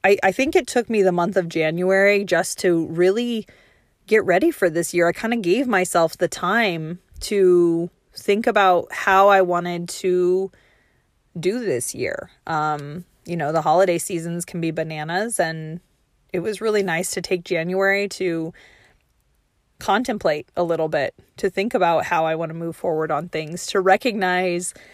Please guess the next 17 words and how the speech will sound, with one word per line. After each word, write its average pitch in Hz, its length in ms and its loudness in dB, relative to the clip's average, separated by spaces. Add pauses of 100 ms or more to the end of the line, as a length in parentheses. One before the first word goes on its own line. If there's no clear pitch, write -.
(680)
how 202 300 2
much 240 260 0
time 214 380 -2
I 180 100 2
spend 190 400 2
in 190 220 2
woe 175 560 4 (800)
<laughs> - 800 -20
and 175 560 -4
how - 240 -2
to 196 100 0
start 185 300 0
moving 180 880 -2 (180)
forward 156 640 -2
more 160 260 -6
often. 139 540 -8 (1120)
Um, 180 380 -2